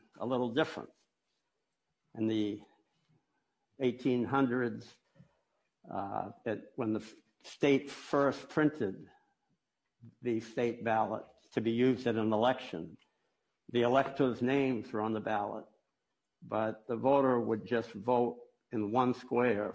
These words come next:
for the four electors. In nineteen hundred, that changed. The legislature decided to have the voters vote for each elector. And so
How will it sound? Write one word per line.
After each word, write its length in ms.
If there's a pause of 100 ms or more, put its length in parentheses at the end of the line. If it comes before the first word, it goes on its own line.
(120)
for 80
the 140
four 420
electors. 840 (1120)
In 140
nineteen 460
hundred, 480
that 220
changed. 800 (520)
The 80
legislature 640
decided 580
to 100
have 460 (340)
the 60
voters 400
vote 340
for 240
each 280
elector. 600 (920)
And 240
so 640